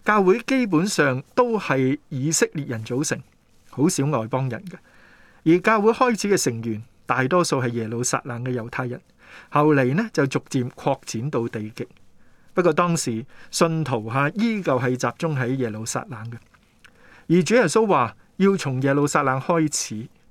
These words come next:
噉使徒呢，唔係馬上就去地極傳福音嘅噃。彼得佢合時咁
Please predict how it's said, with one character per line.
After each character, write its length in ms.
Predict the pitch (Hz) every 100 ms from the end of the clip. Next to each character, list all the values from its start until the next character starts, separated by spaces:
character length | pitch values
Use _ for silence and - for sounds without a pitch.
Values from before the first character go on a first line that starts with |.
| _ _ _ _ _ _ _
噉 180 | 226 302
使 300 | - 180 202
徒 240 | 151 131
呢， 80 | 208 202
唔 60 | 143
係 180 | 135
馬 300 | 135 117 160
上 280 | 196 147 143
就 240 | 143 143 139 -
去 160 | 175 165
地 240 | 143 135
極 140 | 131
傳 300 | 131 - 110
福 140 | 110 185
音 80 | 170 156 135
嘅 80 |
噃。 100 | 104 - _ - - - _ _ _ _ _ _ _ - _ _ _ _
彼 180 | 139 147
得 160 | 185 - - -
佢 120 | 208
合 200 | - 170
時 380 | - - 127 117
咁 220 | 120 143